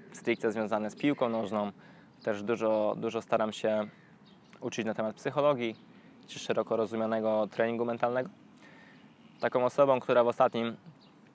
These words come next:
czasie wywarła na mnie duży, duży wpływ, jest na pewno osoba Rafała Kubów, który jest trenerem mentalnym właśnie. Mam przyjemność z nim współpracować też indywidualnie. E, dzięki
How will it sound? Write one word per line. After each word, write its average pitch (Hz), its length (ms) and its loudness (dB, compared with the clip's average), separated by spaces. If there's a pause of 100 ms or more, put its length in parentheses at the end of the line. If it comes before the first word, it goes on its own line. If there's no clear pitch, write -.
(200)
czasie 117 280 4
wywarła 110 340 8
na 104 120 4
mnie 104 140 2
duży, 107 380 0
duży 107 240 0
wpływ, 110 360 2
jest 107 280 0
na 110 100 -2
pewno 107 580 0
osoba 110 320 2
Rafała 110 340 8
Kubów, 117 400 -2 (600)
który 110 240 0
jest 107 180 2
trenerem 110 320 2
mentalnym 110 460 4
właśnie. 151 400 0 (420)
Mam 120 400 0 (100)
przyjemność 120 440 0
z - 20 -12
nim 113 120 -2
współpracować 113 580 0
też 110 140 -6
indywidualnie. 117 800 2 (1300)
E, 104 260 -2
dzięki 113 340 -4